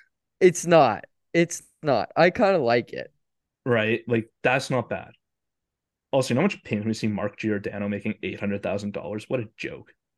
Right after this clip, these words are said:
Speaker 1: <laughs>
Speaker 2: What an absolute joke of an organization. Oh, still can't win anything. Uh, here's a name I know you're gonna love. I'm gonna throw it out there. And he's a great player,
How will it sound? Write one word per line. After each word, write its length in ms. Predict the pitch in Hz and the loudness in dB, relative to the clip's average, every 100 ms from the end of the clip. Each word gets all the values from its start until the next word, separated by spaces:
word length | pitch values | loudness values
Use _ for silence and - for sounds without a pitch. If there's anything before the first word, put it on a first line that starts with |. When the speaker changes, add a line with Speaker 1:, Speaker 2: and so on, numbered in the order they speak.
| _ _ _ _ _ | _ _ _ _ _
Speaker 1:
<laughs> 100 | - - - _ _ - - _ _ _ - | -20 -20 -20 _ _ -18 -18 _ _ _ -2
Speaker 2:
What 160 | 123 | -2
an 100 | 131 - | 0 -2
absolute 500 | 113 104 - 104 92 110 - | -2 -2 -4 -8 -8 -12 -12
joke 420 | - - - - - - _ _ - | -8 -8 -10 -20 -20 -20 _ _ -14
of 80 | 110 | -8
an 120 | 98 | -8
organization. 800 | - 101 85 107 - - - - | -8 -12 -14 -14 -12 -12 -12 -10
Oh, 380 | 107 101 - - _ | -8 -8 -12 -18 _
still 240 | - 101 - | -8 -6 -6
can't 260 | - - | -8 -12
win 160 | - - | -14 -14
anything. 280 | - - - - - _ - | -16 -16 -18 -20 -20 _ 0
Uh, 220 | 127 120 - _ _ _ _ _ _ _ | 2 2 0 _ _ _ _ _ _ _
here's 240 | - 180 156 | 4 4 6
a 40 | |
name 200 | 135 120 | 4 4
I 60 | 120 | 4
know 120 | 120 | 4
you're 140 | 117 | 4
gonna 160 | 107 107 | 2 0
love. 240 | 107 110 | -2 -2
I'm 80 | 110 | -2
gonna 100 | 101 | -4
throw 220 | 123 110 | -6 -6
it 100 | 113 | -6
out 180 | 117 - | -10 -10
there. 280 | 113 - - _ _ _ _ _ _ _ _ 139 | -10 -10 -14 _ _ _ _ _ _ _ _ 0
And 180 | 131 | 0
he's 160 | 113 135 | 0 0
a 60 | 123 | 2
great 300 | 135 143 - | 4 2 2
player, 360 | 123 104 - | 0 0 -4